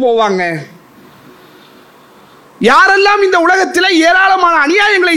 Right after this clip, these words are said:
செய்தார்களோ அவர்கள் தான் நரகத்துக்கு போவாங்க. நாம நரகத்துக்கு போறது ரொம்ப குறைவு தான் என்கிற மாதிரியான இருமாப்பில் இருந்து கொண்டிருக்கிறோம்.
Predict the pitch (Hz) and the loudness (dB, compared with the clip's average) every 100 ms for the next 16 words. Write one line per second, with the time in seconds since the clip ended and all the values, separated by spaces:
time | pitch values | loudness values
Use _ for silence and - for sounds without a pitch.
0 | - 320 311 294 285 269 190 233 359 392 | 0 0 0 0 2 0 0 0 0 0
1 | 415 415 349 339 339 285 269 277 285 277 | 0 0 0 -2 -2 -2 -2 0 0 0
2 | 269 262 - - 185 - 349 392 392 311 | 0 -2 -2 -4 -2 0 0 0 0 0
3 | 320 381 330 294 294 302 370 277 349 370 | 0 0 -2 -2 0 0 0 -2 -4 -6
4 | 262 262 349 392 381 320 277 196 254 370 | -4 -4 0 0 0 -2 -2 -4 -4 -2
5 | 349 330 294 330 370 381 349 302 247 370 | -2 -2 0 0 0 0 -2 -2 0 0
6 | 427 403 403 359 302 277 262 220 196 170 | 2 -2 0 -2 -2 -2 -2 -2 -4 -6
7 | 156 | -8